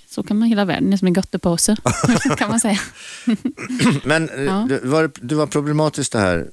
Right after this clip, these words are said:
Speaker 2: eh, att, att va-, bli kär i tjejer när man bodde i Uddevalla. Det var det du
Speaker 1: Ja,
Speaker 2: menade.
Speaker 1: det var svårt. För att det, för det först-, första så finns det inte många än idag som är helt öppna med sin läggning där.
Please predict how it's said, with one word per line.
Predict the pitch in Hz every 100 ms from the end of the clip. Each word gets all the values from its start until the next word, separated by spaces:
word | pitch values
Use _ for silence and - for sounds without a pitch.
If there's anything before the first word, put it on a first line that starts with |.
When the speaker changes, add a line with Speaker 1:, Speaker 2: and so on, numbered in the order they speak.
| -
Speaker 2:
eh, | 87 92 82 76 53 64 98
att, | 90 -
att | 95 - _
va-, | - 67 85 - 53
bli | - 85 71 64 - - _ - -
kär | - 98 95 82 69
i | 85
tjejer | - 104 92 90
när | 85
man | 87
bodde | 87 85
i | 90
Uddevalla. | 85 95 85 76
Det | 76
var | 85
det | 92
du |
Speaker 1:
Ja, | 220
Speaker 2:
menade. | 254 240
Speaker 1:
det | 254
var | 247
svårt. | - 196 196
För | 208
att | 208 -
det, | 226 208 240
för | -
det | 226
först-, | 247 233 - -
första | - 240 -
så | 220 233
finns | 247 202
det | 233
inte | 226 190 185
många | 202 185 185
än | 202 180
idag | 185 190 247 285
som | 240
är | 208
helt | 151 -
öppna | 170 - 160
med | 165
sin | 175 170
läggning | 170 160 160
där. | 165 165